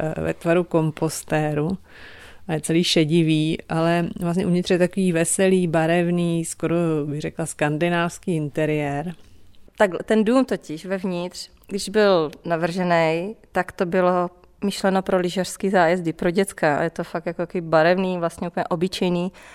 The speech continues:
Speaker 2: Pak se to změnilo na penzion pro rodiny a různě, že to má být víc takový jako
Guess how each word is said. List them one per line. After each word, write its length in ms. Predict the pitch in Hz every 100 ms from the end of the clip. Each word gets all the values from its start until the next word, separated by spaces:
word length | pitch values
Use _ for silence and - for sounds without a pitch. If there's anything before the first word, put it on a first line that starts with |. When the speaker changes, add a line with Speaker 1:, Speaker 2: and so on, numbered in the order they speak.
| -
Speaker 2:
Pak 140 | - -
se 120 | 214
to 140 | 214
změnilo 460 | 190 202 185 180 180
na 100 | 185
penzion 580 | 185 175 170 170 160 170
pro 220 | 180 175
rodiny 720 | 165 151 165 175 180 180 180 165
a 120 | 165
různě, 340 | 160 156 175
že 120 | 170
to 100 | -
má 120 | 165 165
být 200 | 165 160
víc 260 | 165 -
takový 420 | - 165 175 160
jako 400 | 160 160 170 151